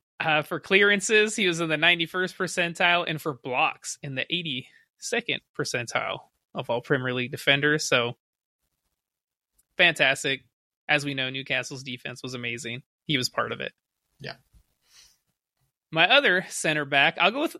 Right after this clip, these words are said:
Speaker 1: a different Brentford center back, Ethan Pinnock.
Speaker 2: Keep it. Yeah. Hundred percent agree.
Speaker 1: So the twenty-nine-year-old ha-,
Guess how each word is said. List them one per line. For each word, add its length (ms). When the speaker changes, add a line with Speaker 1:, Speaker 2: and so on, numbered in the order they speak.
Speaker 1:
a 80
different 420
Brentford 460
center 280
back, 300
Ethan 380
Pinnock. 480
Speaker 2:
Keep 240
it. 160
Yeah. 280
Hundred 200
percent 260
agree. 340
Speaker 1:
So 140
the 80
twenty-nine-year-old 800
ha-, 60